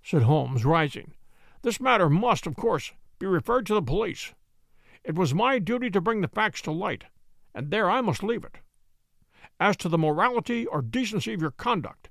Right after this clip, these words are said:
it's not for me to express an opinion. It is nearly midnight, Watson, and I think we may make our way back to our humble abode.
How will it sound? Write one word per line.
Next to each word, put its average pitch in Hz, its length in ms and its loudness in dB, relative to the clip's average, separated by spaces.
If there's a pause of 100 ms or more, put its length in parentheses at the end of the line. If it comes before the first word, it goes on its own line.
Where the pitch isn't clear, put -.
(380)
it's - 160 -10
not 202 180 -2
for 214 100 -2
me 226 140 0
to 190 100 0
express - 420 -2
an 165 80 2
opinion. 139 520 -4 (960)
It 190 80 0
is 139 140 2
nearly 254 300 2
midnight, 185 420 2
Watson, 147 420 -2 (500)
and 170 100 2
I 262 120 4
think 220 240 -2
we 233 160 -2
may 196 160 0
make 196 200 -2
our 180 140 4
way 185 160 0
back - 320 0
to 165 120 -2
our 143 100 2
humble 165 340 -2
abode. 139 460 0